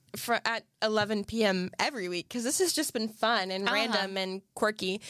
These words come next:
Speaker 1: More than
Speaker 2: <laughs>
Speaker 1: usual.
Speaker 2: Not
Speaker 1: Like,
Speaker 2: quirky. I hate that word.
Speaker 1: I love that word.
Speaker 2: Ugh.
Speaker 1: Hush. Okay, anyways, go follow us on TikTok and Instagram. We've got some fun stuff coming for you this
Speaker 2: Yeah,
Speaker 1: week.
Speaker 2: let us know how your Monty era goes.
Speaker 1: Yeah, and tell us about Hannah Montana.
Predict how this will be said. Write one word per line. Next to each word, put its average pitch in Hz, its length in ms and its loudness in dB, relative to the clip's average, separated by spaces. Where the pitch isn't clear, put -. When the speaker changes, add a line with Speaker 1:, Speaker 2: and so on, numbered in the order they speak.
Speaker 1:
More 349 180 6
than 339 140 2
Speaker 2:
<laughs> 349 100 2
Speaker 1:
usual. 320 180 2
Speaker 2:
Not 262 180 0
Speaker 1:
Like, 277 120 2
Speaker 2:
quirky. 233 300 0
I 196 60 2
hate 220 220 -2
that 180 160 0
word. 180 420 -2
Speaker 1:
I 294 100 -6
love 349 180 -4
that 254 200 -2
word. 220 280 4
Speaker 2:
Ugh. 226 320 4
Speaker 1:
Hush. - 280 -2
Okay, 269 260 2
anyways, 294 420 2
go 285 160 0
follow 294 380 2
us 320 140 2
on 262 140 2
TikTok 320 360 0
and 269 80 -2
Instagram. 302 480 2
We've 262 100 0
got 226 200 0
some 226 100 -6
fun 226 220 0
stuff 247 240 0
coming 226 260 0
for 220 140 0
you 220 80 4
this 220 160 -2
Speaker 2:
Yeah, 247 200 2
Speaker 1:
week. - 140 -10
Speaker 2:
let 277 160 2
us 339 140 -2
know 349 100 4
how 330 80 2
your 302 140 2
Monty 240 320 0
era 190 260 4
goes. 170 500 -2
Speaker 1:
Yeah, 240 340 2
and 285 360 2
tell 254 160 2
us 269 80 0
about 294 240 4
Hannah 240 160 0
Montana. 196 500 0